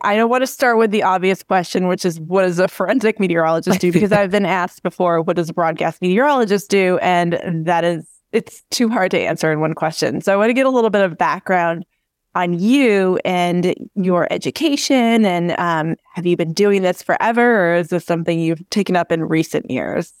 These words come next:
Speaker 2: Great. Well, thank you for having me. Thanks very much. Um, so my background is, uh, all atmospheric science and atmospheric physics, with my bachelor's, uh,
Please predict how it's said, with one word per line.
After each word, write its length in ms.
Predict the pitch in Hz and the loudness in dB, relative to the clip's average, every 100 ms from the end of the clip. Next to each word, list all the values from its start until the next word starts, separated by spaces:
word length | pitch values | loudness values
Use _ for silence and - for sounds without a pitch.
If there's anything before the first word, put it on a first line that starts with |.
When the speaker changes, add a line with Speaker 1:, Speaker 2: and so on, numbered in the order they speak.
| _ - | _ -2
Speaker 2:
Great. 280 | 233 226 220 | 2 2 2
Well, 100 | 196 | 0
thank 280 | 247 240 | 2 2
you 100 | 240 | 2
for 140 | 214 214 | 0 0
having 360 | 185 170 185 | 2 2 2
me. 200 | 165 156 - | 2 0 0
Thanks 240 | 180 180 | 0 0
very 160 | 180 175 | 0 2
much. 480 | 170 165 143 - - _ _ - | 2 2 0 -4 -10 _ _ -2
Um, 360 | 180 175 175 | 0 2 0
so 160 | - 240 | 0 2
my 120 | 214 | 2
background 640 | 208 214 277 - 233 190 185 | 2 0 0 0 2 2 2
is, 440 | 185 180 175 175 - | 2 2 2 -2 -2
uh, 400 | 175 160 151 147 - _ | 0 0 0 -4 -8 _
all 360 | - 185 202 208 | 0 2 2 2
atmospheric 500 | 202 - 208 - 220 | 0 0 0 2 0
science 400 | - 208 202 202 | 2 2 2 2
and 80 | 202 | 2
atmospheric 500 | 190 180 180 220 196 | 2 2 0 0 -2
physics, 680 | - 190 254 269 - - - _ | 0 0 2 0 -4 -6 -6 _
with 320 | 196 170 - | 0 0 0
my 160 | 190 185 | 2 2
bachelor's, 800 | 175 170 165 - 208 220 220 - - _ _ _ _ _ | 2 0 -2 0 4 4 2 -2 -6 _ _ _ _ _
uh, 240 | 170 165 | 0 2